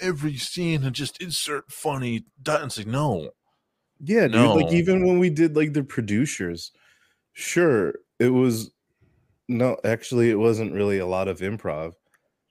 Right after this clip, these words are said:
Speaker 2: It
Speaker 1: No,
Speaker 2: was a
Speaker 1: we
Speaker 2: lot of
Speaker 1: had
Speaker 2: script
Speaker 1: lines
Speaker 2: writing,
Speaker 1: written.
Speaker 2: and
Speaker 1: Yeah.
Speaker 2: then it was the entire video as a dry run.
Speaker 1: Yeah.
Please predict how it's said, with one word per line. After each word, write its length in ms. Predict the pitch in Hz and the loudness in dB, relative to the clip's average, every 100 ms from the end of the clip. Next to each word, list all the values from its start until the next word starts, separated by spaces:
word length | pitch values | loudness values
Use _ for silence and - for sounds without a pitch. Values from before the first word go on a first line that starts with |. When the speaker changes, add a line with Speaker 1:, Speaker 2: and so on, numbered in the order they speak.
| _ | _
Speaker 2:
It 40 | 120 | 4
Speaker 1:
No, 80 | 170 | 4
Speaker 2:
was 100 | 117 | 6
a 60 | |
Speaker 1:
we 100 | 107 | 4
Speaker 2:
lot 140 | 107 127 | 6 6
of 60 | |
Speaker 1:
had 80 | 135 | 4
Speaker 2:
script 140 | 101 117 | 2 2
Speaker 1:
lines 200 | 147 110 | 4 2
Speaker 2:
writing, 240 | 98 98 | 2 2
Speaker 1:
written. 320 | 165 185 85 90 _ | 2 0 -6 -12 _
Speaker 2:
and 80 | 113 | 0
Speaker 1:
Yeah. 60 | 107 | 2
Speaker 2:
then 160 | 104 104 | 2 0
it 120 | 104 | 0
was 320 | 107 104 95 | 2 2 0
the 180 | 98 98 | -2 -2
entire 520 | 92 87 107 110 113 | -2 -4 -2 0 0
video 600 | 98 110 107 101 95 98 | 0 0 0 0 0 0
as 200 | 90 101 | 0 -2
a 80 | 92 | -4
dry 460 | 78 90 92 104 101 | -6 -2 0 0 0
run. 500 | 90 85 82 85 95 _ _ _ _ _ _ _ _ - - _ _ | -2 -4 -6 -8 -14 _ _ _ _ _ _ _ _ -20 -20 _ _
Speaker 1:
Yeah. 240 | 151 160 | -4 -4